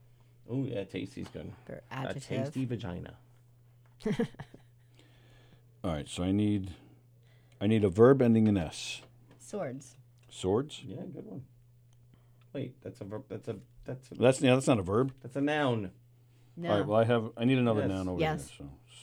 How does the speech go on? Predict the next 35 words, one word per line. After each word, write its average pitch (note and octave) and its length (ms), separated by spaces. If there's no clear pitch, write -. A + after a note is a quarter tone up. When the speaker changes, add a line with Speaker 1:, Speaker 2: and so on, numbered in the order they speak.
Speaker 3:
So, C#3 120
sword. C3+ 40
Speaker 2:
Um, C3+ 220
um, D#3 340
trying - 180
to, C#3+ 60
<laughs> C3 120
how D3 260
do F#3+ 40
I - 20
make - 300
sword D#3 380
into C#3 280
a D#3 60
verb? D3 420
<laughs> - 40
Speaker 1:
I F3 40
know, C3 140
I B2 40
was - 120
thinking - 280
the - 60
same F3+ 80
thing. D3+ 260
<laughs> - 40
Um, A2 540
a F#2+ 40
verb, C#3 300
you E3 100
Speaker 2:
So F3+ 120
you - 40
Speaker 1:
said? F3 40
Speaker 2:
need F3+ 120
a E3 40
verb? D#3 260